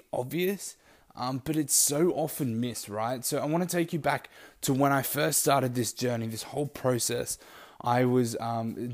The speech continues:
down visiting some friends, you know, in northern Sydney, and, and what we were actually doing at the time was, uh, we just kinda went down to catch up, spend some time with my son, um, and, and I picked up a book, right? I picked up this book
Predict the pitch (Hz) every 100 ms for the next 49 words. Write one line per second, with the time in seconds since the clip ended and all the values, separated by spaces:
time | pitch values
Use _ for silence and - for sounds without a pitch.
0 | - 143 156 165 156 147 143 139 127 131
1 | 110 - 143 147 135 - - - - -
2 | 120 120 110 120 120 127 131 139 139 139
3 | 113 131 123 127 120 - 113 110 110 -
4 | 120 131 127 165 151 160 - 131 107 156
5 | 165 127 110 113 - 151 135 120 - -
6 | - - 120 117 113 113 113 120 127 127
7 | - 147 139 123 123 117 117 120 135 139
8 | 139 123 - - 131 123 143 127 131 127
9 | 131 131 - 117 113 110 - - - -
10 | 104 110 110 - 120 123 131 131 - 196
11 | 185 220 131 104 - 156 - 107 117 123
12 | 123 185 170 170 156 - 131 123